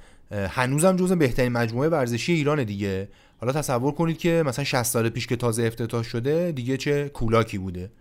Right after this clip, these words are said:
اون زمان روزنامه‌ها می‌نوشتن که از بهترین مجموعه ورزشی جهانه و افتتاح این مجموعه و یکم بعدش مجموعه آزادی به نوعی سکوی پرتابی شد برای خیلی از رشته‌های ورزشی اون دوره.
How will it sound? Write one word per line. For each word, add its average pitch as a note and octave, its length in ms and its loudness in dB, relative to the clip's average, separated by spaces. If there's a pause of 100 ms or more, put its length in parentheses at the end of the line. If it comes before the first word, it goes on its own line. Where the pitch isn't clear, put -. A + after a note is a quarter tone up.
اون G#3+ 140 4
زمان A3+ 320 4
روزنامه‌ها C#3+ 440 -2
می‌نوشتن F3+ 560 -2
که F3+ 580 -2
از A2+ 200 -2
بهترین A#2+ 420 0
مجموعه A#2 440 -2
ورزشی D3 880 -2 (380)
جهانه G#2+ 760 -2
و B2+ 40 -2
افتتاح C#3 480 2
این D#3 280 2
مجموعه G#2 520 -2
و A2 60 -2
یکم C3+ 440 0
بعدش G2+ 460 -4
مجموعه G#2+ 520 -2
آزادی A#2 720 -2 (380)
به B2+ 120 2
نوعی F#3 280 2
سکوی C#3+ 500 -2
پرتابی C3 540 -2
شد A3 200 -4
برای F#3 560 -4
خیلی F3+ 320 2
از C3+ 180 0
رشته‌های A#2 320 -2
ورزشی A#2+ 680 -4
اون A#2 300 -6
دوره. F2 320 -8